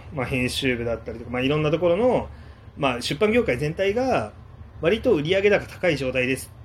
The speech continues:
っていうのは、まあ、事実ではあるんですけど、まあ、一方で、その状況のままで本当に大丈夫かしらっていう、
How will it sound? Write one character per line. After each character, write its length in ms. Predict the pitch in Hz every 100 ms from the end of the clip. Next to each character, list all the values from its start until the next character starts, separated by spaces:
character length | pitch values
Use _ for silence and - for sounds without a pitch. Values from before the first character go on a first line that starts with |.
| - -
っ 20 |
て 60 | 127
い 100 | 135
う 60 | 139
の 80 |
は、 100 | 139
ま 80 | 127
あ、 40 | 127
事 120 | 185
実 220 | 185 -
で 60 | 123
は 100 | 123
あ 60 |
る 80 | 139
ん 60 | 120
で 80 | 113
す 100 | -
け 100 | 123
ど、 320 | 135 123 113 - - - 147
ま 40 |
あ、 20 |
一 140 | 151 - -
方 200 | 381 156
で、 400 | 139 127 107 - - - - - - 131
そ 120 | 226
の 120 | 277
状 160 | 269 277
況 240 | 233 262
の 80 | 254
ま 80 | 240
ま 100 | 233
で 60 | 139
本 180 | 175
当 100 | 180 185
に 100 | 175
大 160 | 175
丈 160 | 180 165
夫 60 |
か 80 | 127
し 100 | -
ら 120 | 120
っ 60 | 107
て 140 | -
い 200 | 139 170
う、 140 | 123